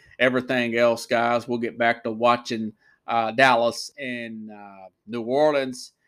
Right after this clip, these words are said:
And if you wanna contribute to the show, go, uh, you can use the Z E L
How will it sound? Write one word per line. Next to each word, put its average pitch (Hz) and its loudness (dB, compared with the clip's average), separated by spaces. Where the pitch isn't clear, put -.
And 233 -4
if 240 -14
you 254 -6
wanna 220 -4
contribute 190 -8
to - -10
the 165 -12
show, 165 -6
go, 156 -6
uh, 139 -4
you 151 -12
can 147 -12
use 151 -6
the 139 -6
Z 143 -10
E 156 -12
L 143 -2